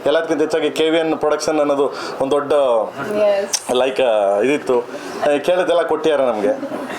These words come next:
Speaker 1: ಓಕೆ, so ಯಾವುದಕ್ಕೂ ಕಮ್ಮಿ ಆಗಬಾರ್ದು. ಇಂಡಿಯನ್ ಯಾವುದೇ ಸಾಂಗ್ಗೆ ಈ ಸಾಂಗ್ನ ತೊಗೊಂಡೋಗಿ ನಿಲ್ಸಿದ್ರೆ, "ಏ, ಚಾನ್ಸೇ ಇಲ್ಲ ಇದ್ರ ಮೇಲೆ ಮಾಡೋಕ್ಕೆ" ಅಂತ ಅನ್ಬೇಕು. So ಆ ಥರದ್ದು ನನಗೆ ಸಪೋರ್ಟ್ ಮಾಡಿದ್ದಾರೆ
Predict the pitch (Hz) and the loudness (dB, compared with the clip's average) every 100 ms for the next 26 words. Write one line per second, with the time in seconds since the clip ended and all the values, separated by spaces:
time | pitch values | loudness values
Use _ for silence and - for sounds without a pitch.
0 | 131 147 156 - - - - 175 170 160 | -2 2 0 0 -8 -12 -4 0 4 4
1 | 151 147 143 139 143 147 190 202 226 190 | 4 4 2 2 2 2 2 0 0 2
2 | 196 208 202 180 190 185 160 - 151 170 | 2 2 2 2 2 2 2 2 2 2
3 | 185 196 190 165 175 202 202 190 185 180 | 2 2 2 4 2 2 2 2 2 2
4 | 196 175 170 180 185 185 175 180 170 170 | 2 2 2 2 2 2 2 2 2 2
5 | 175 165 190 - - - 147 165 165 185 | 0 2 2 0 -8 -4 0 0 2 0
6 | 202 202 185 170 175 175 160 175 175 175 | 2 2 2 2 2 2 2 0 0 0
7 | 214 - 156 160 147 131 - - - 147 | 2 2 0 0 0 0 -2 -2 0 2
8 | 170 180 190 175 170 147 127 - - - | 2 0 0 2 4 2 0 -6 -10 -2
9 | 151 147 151 175 156 151 139 127 135 | 0 0 0 -2 0 2 2 2 0